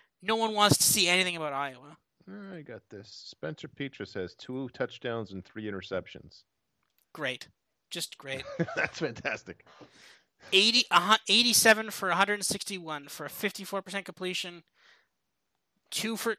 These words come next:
Speaker 1: two pass, two touchdowns, three interceptions. Eighteen sacks. Good job. Like
Speaker 2: So, if he keeps it up, he'll have four touchdowns by the end of the season.
Speaker 1: <laughs> I mean, that, like, this is, this is supposed to be one of the, I mean, Iowa definitely considers themselves one of the best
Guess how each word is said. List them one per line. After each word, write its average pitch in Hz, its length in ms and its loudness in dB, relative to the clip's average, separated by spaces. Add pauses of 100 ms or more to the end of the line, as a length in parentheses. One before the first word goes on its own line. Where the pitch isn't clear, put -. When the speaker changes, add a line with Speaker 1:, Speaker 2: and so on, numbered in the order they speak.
Speaker 1:
two 220 240 -4
pass, 196 360 6
two 214 180 -10
touchdowns, 190 480 -4
three 156 180 -12
interceptions. - 600 -12 (120)
Eighteen 208 360 4
sacks. - 480 -2 (240)
Good 170 100 -6
job. 131 220 -10 (540)
Like 220 280 8 (120)
Speaker 2:
So, - 140 -14 (220)
if - 120 -16
he 110 60 -10
keeps - 280 -6
it 135 100 0
up, 160 140 0
he'll 113 100 -4
have 113 120 -2
four 123 140 -8
touchdowns 85 480 -8
by 87 120 -12
the 90 80 -10
end 98 100 -8
of 101 40 -8
the 92 80 -10
season. 98 360 -16 (520)
Speaker 1:
<laughs> - 0 - (1200)
I 285 80 10
mean, 311 180 6
that, 247 220 2
like, 233 220 -2
this 277 220 0
is, 311 240 2
this 269 200 2
is 330 80 4
supposed 262 540 0
to 254 80 -8
be 233 220 -8
one 208 320 -2
of 240 140 0
the, 220 220 0 (400)
I 226 80 8
mean, 240 140 -2 (340)
Iowa 247 340 12
definitely 220 300 2
considers 214 380 0
themselves 170 380 -2
one 160 100 -6
of 151 60 -6
the 147 140 -10
best 147 260 2